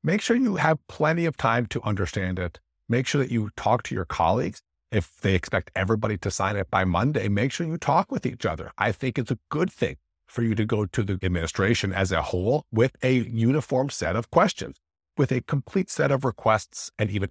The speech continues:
asks. We can help you formulate those at Contract Diagnostics. If you need, just give us a call. We're always here to help, even if it's a quick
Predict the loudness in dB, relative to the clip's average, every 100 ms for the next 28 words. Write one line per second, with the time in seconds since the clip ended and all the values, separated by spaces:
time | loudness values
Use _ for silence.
0 | -4 -4 -4 -18 -18 -20 _ _ -20 -4
1 | -2 0 0 0 0 -2 -2 -2 0 0
2 | 0 0 0 0 -2 -2 -2 -2 0 -2
3 | 0 -2 0 -4 -6 -6 -8 -6 -8 -6
4 | -6 -6 -6 -6 -8 -8 -4 -4 -4 -2
5 | 0 0 0 -2 -2 -2 -2 -2 0 0
6 | 0 0 0 0 0 -2 -2 -4 0 -2